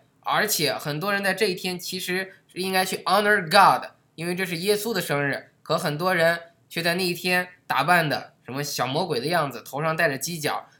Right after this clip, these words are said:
这都是对上帝的不尊重。你就不怕上帝他老爷子来踢你吗？对不对？所以啊，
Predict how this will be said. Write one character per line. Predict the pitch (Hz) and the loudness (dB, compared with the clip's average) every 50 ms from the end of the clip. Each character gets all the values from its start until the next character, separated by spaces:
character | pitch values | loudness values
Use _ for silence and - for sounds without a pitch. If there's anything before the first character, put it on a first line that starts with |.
| _ - | _ -8
这 | 190 196 | -6 -4
都 | 185 196 202 190 | -4 -4 -4 -4
是 | 190 - | -6 -4
对 | - 208 180 | -2 -2 -2
上 | 180 - 226 196 185 | 0 2 2 2 2
帝 | 190 190 | 2 0
的 | 151 143 | 0 0
不 | 143 180 | -2 -4
尊 | - 190 190 196 | -4 -4 -2 0
重。 | 196 214 175 - - - _ | 2 2 2 0 -2 -10 _
你 | - 143 | -8 -6
就 | 147 196 208 | -2 -2 -2
不 | 175 190 | -2 -2
怕 | 202 202 185 185 175 151 - - - | 0 2 2 2 2 0 -6 -12 -10
上 | - - 202 190 185 | -6 -4 -2 -2 -2
帝 | 185 180 | 0 2
他 | 185 180 | 4 4
老 | 175 160 139 139 135 135 | 6 6 4 4 2 2
爷 | 143 143 156 | 2 0 0
子 | 170 165 | 2 2
来 | 156 160 165 160 - _ _ _ _ | 2 2 0 0 -6 _ _ _ _
踢 | - - 185 185 | -10 -4 -4 -2
你 | 180 160 | -2 0
吗？ | 147 147 151 151 151 - - | 0 0 -2 -2 -6 -8 -8
对 | 185 | -6
不 | 180 | -2
对？ | 175 180 165 - - - - _ _ _ _ | 0 0 0 0 -2 -12 -20 _ _ _ _
所 | - 165 180 | -4 -2 -2
以 | 196 190 160 | 0 4 6
啊， | 156 151 131 135 - - | 6 6 6 4 0 -12